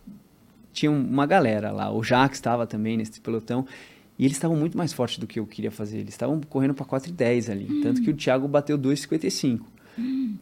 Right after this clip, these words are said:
Speaker 1: E aí, cara, nos trinta e dois, eu já vi o meu relógio, eu falei, "Nossa,
Speaker 2: Tá
Speaker 1: Roy,
Speaker 2: errado
Speaker 1: já
Speaker 2: isso
Speaker 1: tá
Speaker 2: aqui.
Speaker 1: com-, já tá, não, tá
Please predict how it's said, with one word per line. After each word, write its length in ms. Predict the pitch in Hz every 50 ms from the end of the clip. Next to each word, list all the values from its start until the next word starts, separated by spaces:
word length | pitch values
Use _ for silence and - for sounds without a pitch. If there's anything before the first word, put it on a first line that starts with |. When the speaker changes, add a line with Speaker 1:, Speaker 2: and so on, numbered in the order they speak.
| - - _ _
Speaker 1:
E 120 | 165 160
aí, 280 | 165 160 156 175 202 202
cara, 340 | 202 - 156 139 127 120 117
nos 240 | 113 127 135 135 -
trinta 300 | - 160 185 180 - 151
e 40 |
dois, 580 | 135 127 139 160 185 185 160 120 110 - - - 208
eu 100 | 131 135
já 220 | 135 135 147 156 151
vi 400 | 139 - - 120 117 139 165 180
o 40 |
meu 200 | 170 160 156 147
relógio, 360 | 135 135 131 131 143 160 175 -
eu 40 | -
falei, 160 | - 208 208
"Nossa, 640 | 208 214 220 220 214 202 214 208 202 - - - 185
Speaker 2:
Tá 40 | 170
Speaker 1:
Roy, 200 | 147 - 226 233
Speaker 2:
errado 240 | 220 196 208 220 226
Speaker 1:
já 60 | 175
Speaker 2:
isso 120 | 180 175
Speaker 1:
tá 60 | 233 202
Speaker 2:
aqui. 120 | - 214
Speaker 1:
com-, 220 | 220 226 233 233 226 - -
já 200 | - 180 196 208
tá, 220 | 208 - 240 226 226 - -
não, 360 | 294 277 277 262 277 285 254
tá 160 | 269 - -